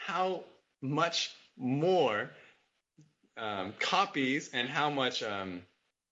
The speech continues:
more useful copies, because they're so much closer to the text,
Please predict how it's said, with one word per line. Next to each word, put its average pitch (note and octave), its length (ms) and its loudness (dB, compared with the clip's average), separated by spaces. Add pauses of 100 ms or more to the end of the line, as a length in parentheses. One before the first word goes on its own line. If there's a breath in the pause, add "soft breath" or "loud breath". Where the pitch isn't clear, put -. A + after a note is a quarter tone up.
(280)
more C#3+ 200 6
useful F3+ 380 0
copies, A#2 460 -2
because - 260 -2
they're A2 100 0
so C3 200 2
much A2 260 0
closer B2 320 2
to G#2+ 100 -10
the G2 120 -6
text, A#2 360 -2